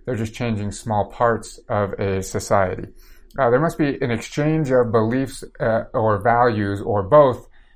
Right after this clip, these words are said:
in a society. So usually accompanying that large institutional change is a significant change in a social structure. Uh, usually that's, uh, alongside that is a change in beliefs and values. Something new,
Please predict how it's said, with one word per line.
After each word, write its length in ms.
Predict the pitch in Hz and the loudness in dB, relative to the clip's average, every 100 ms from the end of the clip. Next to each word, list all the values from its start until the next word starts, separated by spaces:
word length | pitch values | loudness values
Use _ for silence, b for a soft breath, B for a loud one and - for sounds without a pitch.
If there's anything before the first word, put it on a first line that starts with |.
| - | -10
in 180 | 120 104 | -6 -4
a 100 | 98 | -4
society. 580 | - - 104 90 90 - b b | -6 -2 -2 -2 -6 -12 b b
So 140 | - 120 | -4 0
usually 540 | 113 160 135 120 113 | 4 4 4 2 2
accompanying 720 | 104 - 131 117 117 107 104 | 2 0 -4 -2 -2 -2 0
that 300 | 101 98 - | 2 0 0
large 480 | 104 110 113 107 107 | 2 4 4 2 -2
institutional 720 | 113 104 107 - 107 110 101 | -6 -6 -8 -6 -8 -6 -8
change 420 | 95 113 107 107 | -6 -6 -4 -4
is 100 | 95 | -6
a 60 | 101 | -6
significant 720 | - 120 113 120 123 117 110 | -6 -4 0 0 -2 -6 -6
change 420 | 107 110 104 101 | -6 -6 -4 -4
in 240 | 98 98 95 b b - | -4 -6 -8 b b -8
a 60 | |
social 340 | 98 120 113 110 | 0 0 0 -4
structure. 600 | - 113 - 117 110 B B 120 | 0 0 0 -2 -2 B B -2
Uh, 80 | |
usually 440 | 107 107 123 127 113 | 0 0 0 0 2
that's, 300 | 107 101 - b b b | 2 0 -4 b b b
uh, 280 | 110 95 - - | -2 -2 -4 0
alongside 600 | 110 120 117 - 113 104 | 4 4 2 0 0 2
that 200 | 104 98 | 0 0
is 140 | 98 | -2
a 40 | 95 | -6
change 360 | - 107 101 | -6 -6 -4
in 120 | 98 92 | -6 -4
beliefs 440 | 98 101 98 - | -4 -2 -4 -6
and 240 | - 95 92 | -8 -6 0
values. 460 | 104 104 92 - | 2 2 -2 -6
Something 380 | - 110 120 110 | -4 -2 -2 0
new, 360 | 120 107 95 | 2 2 0